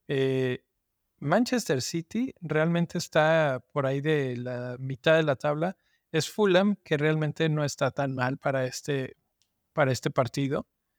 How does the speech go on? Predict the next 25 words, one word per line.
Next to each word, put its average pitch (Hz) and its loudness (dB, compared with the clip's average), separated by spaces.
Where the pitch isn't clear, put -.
Eh, 139 2
pero 165 2
pues 180 0
tenemos 160 2
opciones 147 -2
con 120 -4
Tottenham, 160 -2
con, 123 0
este, - -8
Burnley. 175 2
Tenemos 147 0
opciones 143 -2
en 131 -2
Newcastle, 151 -2
que 151 -2
bueno, 139 -4
Brighton 156 2
puede 156 4
conceder 139 0
goles. 143 -4
Eh, 123 -2
¿quién 156 2
más? 139 2
En 135 -2
Chelsea 160 -2